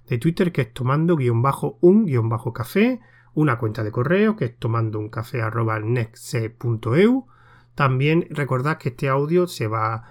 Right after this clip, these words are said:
a publicar tanto por el canal de Telegram Tomando un Café, como por la cuenta correspondiente, tanto de, eh, que se llama también Tomando un Café, en Anchor F M y Evox.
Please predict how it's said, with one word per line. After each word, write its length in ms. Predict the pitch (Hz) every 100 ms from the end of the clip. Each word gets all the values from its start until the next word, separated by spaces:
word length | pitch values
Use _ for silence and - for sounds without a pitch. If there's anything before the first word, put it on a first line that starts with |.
| - -
a 140 | - 131
publicar 500 | 135 127 120 156 160
tanto 360 | 151 143 131 117
por 120 | 117
el 140 | 107
canal 260 | - 107 107
de 120 | 113
Telegram 440 | 156 151 123 110
Tomando 400 | 110 113 113 110
un 80 | 117
Café, 540 | 120 143 - 202 254 - _ _ _ _ _
como 380 | 196 190 196 196
por 340 | 175 180 180
la 240 | 143 123
cuenta 300 | - 131 123
correspondiente, 840 | 131 131 123 143 143 170 175 262 - 123
tanto 300 | 117 113 113
de, 200 | 110 113 -
eh, 260 | 113 117
que 120 | 113
se 160 | 117 131
llama 180 | 107 110
también 240 | 110 113
Tomando 340 | 113 123 117 117
un 60 |
Café, 480 | 120 127 - 190 190
en 280 | 147 131 -
Anchor 380 | 156 170 - 131
F 260 | 139 - 175
M 320 | 180 202 214 - - _
y 380 | - 196 202 - -
Evox. 420 | 151 110 104